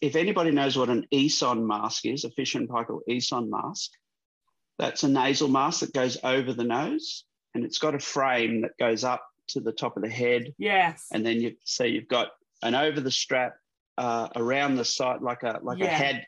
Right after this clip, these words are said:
Speaker 1: a
Speaker 2: It
Speaker 1: head,
Speaker 2: almost
Speaker 1: a ha-, a
Speaker 2: has,
Speaker 1: hat.
Speaker 2: it has this sort of bit that goes up in the middle of your forehead, and then the strap goes like this around
Speaker 1: Yeah,
Speaker 2: it,
Speaker 1: like a
Speaker 2: right?
Speaker 1: hat band
Speaker 2: Yeah.
Speaker 1: strap.
Speaker 2: I know
Speaker 1: A
Speaker 2: what
Speaker 1: hat,
Speaker 2: you're
Speaker 1: a
Speaker 2: talking
Speaker 1: hat band
Speaker 2: about.
Speaker 1: strap. And then it's got the under the ear strap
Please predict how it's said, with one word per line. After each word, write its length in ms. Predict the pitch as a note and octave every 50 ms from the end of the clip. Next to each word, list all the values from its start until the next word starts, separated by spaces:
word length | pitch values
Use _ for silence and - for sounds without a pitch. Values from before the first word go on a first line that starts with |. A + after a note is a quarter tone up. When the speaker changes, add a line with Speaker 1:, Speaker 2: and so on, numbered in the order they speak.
| _ -
Speaker 1:
a 60 | A#2+
Speaker 2:
It 40 | - -
Speaker 1:
head, 160 | D4 C#4+ C#4
Speaker 2:
almost 380 | B3 C4+ C#4 D4 D#4 D4+ - -
Speaker 1:
a 20 |
ha-, 80 | - C#4
a 200 | C4+ B3+ A#3+ F#3
Speaker 2:
has, 0 |
Speaker 1:
hat. 180 | D#3+ G#3+ G#3
Speaker 2:
it 140 | A3+ - -
has 260 | G#3 A#3+ A#3 B3 B3 -
this 200 | B3 B3 A#3+ -
sort 200 | C4 G#3 G3 G#3+
of 200 | F3+ E3 _ -
bit 360 | G#3+ A3+ A#3 A3 - - F#3
that 220 | G#3 G#3 F#3+ - - - _ _ _ _ E3
goes 320 | D#3+ G#3 G3+ G3 F#3+ - - -
up 260 | - G#3 G#3+ G#3+ G#3+ - _ -
in 140 | G3 F#3+ F#3+
the 60 | F#3+
middle 260 | F#3+ G3 G3 F#3+ G3 F#3+
of 120 | F#3 F3+
your 120 | F#3 F3+
forehead, 500 | - - G3 F#3+ G3+ G3+ G3+ F#3 F3 E3+
and 140 | F3 F3 F3
then 160 | E3+ E3+ E3
the 60 | D#3+ D#3
strap 420 | - - - G3+ F#3+ F3+ - -
goes 180 | - F#3 E3+ E3
like 200 | D#3 - - D#3+
this 500 | E3+ F3 E3 C3 C3 C3 - - - -
around 300 | - - E3 E3 D#3 D3 C#3+
Speaker 1:
Yeah, 220 | D3 C#3+ C#3+ B2+
Speaker 2:
it, 40 | A#2
Speaker 1:
like 120 | B2+ C#3 C#3
a 20 | B2+
Speaker 2:
right? 60 | B2
Speaker 1:
hat 220 | D3 D3+ - - -
band 180 | D3 C3 B2 A#2+
Speaker 2:
Yeah. 40 |
Speaker 1:
strap. 380 | B2 - - - B2 A#2 G#2 - -
Speaker 2:
I 80 | - G3
know 120 | G3 G3
Speaker 1:
A 20 | G3
Speaker 2:
what 60 | F#3+
Speaker 1:
hat, 60 | F#3
Speaker 2:
you're 60 | D#3 E3+
Speaker 1:
a 40 |
Speaker 2:
talking 140 | - E3+ D#3 C#3 D#3
Speaker 1:
hat 80 | D3+ D3
band 20 | C#3 C3 B2+
Speaker 2:
about. 40 | C3
Speaker 1:
strap. 260 | - - - C3+ C3 - _ _ _ _ _ _ -
And 120 | B2 C3 C3+
then 140 | C3+ C3 B2
it's 120 | - -
got 160 | - C#3+ B2 - -
the 200 | C3 A#2 A#2 A2 -
under 280 | B2+ C3 B2+ A#2+ A#2 A2+
the 260 | G#2+ A2+ A2+ A#2 A#2+ B2
ear 60 | A#2+
strap 320 | - - - B2 A2+ G#2+